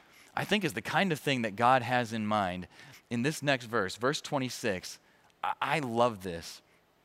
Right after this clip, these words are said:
It says that Saul also went home to Gibeah,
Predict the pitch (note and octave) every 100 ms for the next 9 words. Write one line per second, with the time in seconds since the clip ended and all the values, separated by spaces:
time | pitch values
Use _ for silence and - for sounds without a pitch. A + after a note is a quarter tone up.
0 | _ _ _ - D3 - C#3+ A#2 A#2 -
1 | - F3+ E3+ E3+ - D3+ D3+ - A2+ G#2
2 | F3+ - D#3+ D3+ A#2+ A#2+ G2+ E2+ D#2+